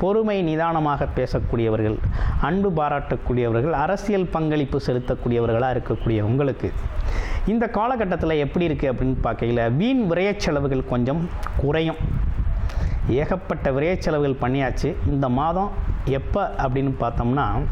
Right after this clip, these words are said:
ம், செப்டம்பர் பதினாலாம் தேதிக்கு பிறகு கொஞ்சம் விரயச் செலவுகள் குறையும். அதுக்கப்புறம் வருமானம் சார்ந்த விஷயங்கள் அதிகரிக்கக்கூடிய மாதமாக இந்த மாதம் அப்படிங்கிறது இருக்குது.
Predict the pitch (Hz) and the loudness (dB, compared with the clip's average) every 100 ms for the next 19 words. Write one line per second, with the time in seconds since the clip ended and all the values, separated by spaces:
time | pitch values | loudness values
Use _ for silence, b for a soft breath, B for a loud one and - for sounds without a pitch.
0 | - - - - B B B B B B | 0 0 0 0 B B B B B B
1 | B - 160 147 139 123 117 113 110 104 | B 0 0 0 0 0 0 0 0 2
2 | 104 101 - - - - - - - - | 0 0 -2 -4 -4 -2 0 0 -2 -2
3 | - 202 202 - 254 226 220 220 - 160 | -2 -2 0 0 0 0 0 -4 -2 0
4 | 190 214 208 196 165 156 139 139 117 135 | 0 0 0 0 0 0 0 0 0 0
5 | 165 165 131 117 135 180 185 - 143 123 | 0 0 0 0 0 0 0 0 0 0
6 | 113 110 127 123 139 - - 123 139 143 | 0 0 0 0 0 -2 -2 0 0 -2
7 | - 190 151 135 185 233 226 208 196 170 | -2 -2 0 0 0 0 0 0 0 0
8 | 165 147 131 143 139 123 117 123 117 110 | 0 -2 0 -2 0 0 0 0 0 -4
9 | - 113 107 113 120 113 110 170 147 104 | -2 0 0 0 0 0 0 0 0 0
10 | 107 113 113 104 113 104 104 147 120 117 | 0 0 0 0 0 0 0 0 0 -2
11 | - 113 | -2 -2